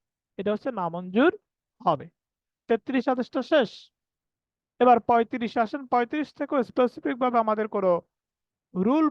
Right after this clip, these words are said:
পড়া লাগবে না। অর্ডার থার্টি ফাইভ, এটার সাথে মিল করে পড়ব হচ্ছে আমরা ধারা আটাশি। ধারা আটাশি, ইন্টারপ্রিটার স্যুট বা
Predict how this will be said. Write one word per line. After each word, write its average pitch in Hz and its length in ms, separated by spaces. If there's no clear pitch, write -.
পড়া 208 200
লাগবে 180 380
না। 320 60
অর্ডার 226 260
থার্টি 269 240
ফাইভ, 294 240
এটার 269 260
সাথে 285 160
মিল 226 140
করে 254 240
পড়ব 240 260
হচ্ছে 262 180
আমরা 214 200
ধারা 196 280
আটাশি। 208 440
ধারা 226 300
আটাশি, 214 360
ইন্টারপ্রিটার 311 720
স্যুট 247 240
বা 226 100